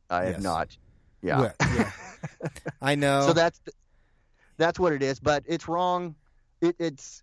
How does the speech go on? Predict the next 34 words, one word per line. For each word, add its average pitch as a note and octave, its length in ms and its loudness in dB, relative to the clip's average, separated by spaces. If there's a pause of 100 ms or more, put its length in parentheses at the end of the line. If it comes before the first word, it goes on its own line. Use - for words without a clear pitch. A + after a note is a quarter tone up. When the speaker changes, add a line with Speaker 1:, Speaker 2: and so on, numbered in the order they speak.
Speaker 1:
a C#3 140 -4
crazy F3 580 -4
mixed C#3 280 -6
message B2 340 -2
is G2 120 -10
my A2+ 180 -2
reaction. D#2+ 540 -12 (1300)
Speaker 2:
So G#3 400 4
I G3+ 100 4
think A3 160 -2
that, G#3+ 220 2
that F3 260 0
brings E3 300 0
up, D#3 160 0
a, C3+ 160 -2
I F3+ 60 -2
think, D#3 180 -6
a B2+ 60 -6
good C3+ 180 -4
point. F#2+ 260 -12
And A#2+ 160 -10
let's D3+ 200 -8
g-, - 160 -12
circle F3 320 -4
back C#3 280 -2
to C#3+ 100 -6
this A#2+ 320 -8
whole B2 360 -4
Japanese A2+ 500 -6
guy G2+ 220 -8
buying G2+ 320 -8
all F#2+ 80 -10
these F#2+ 180 -12
kids, A2 440 -6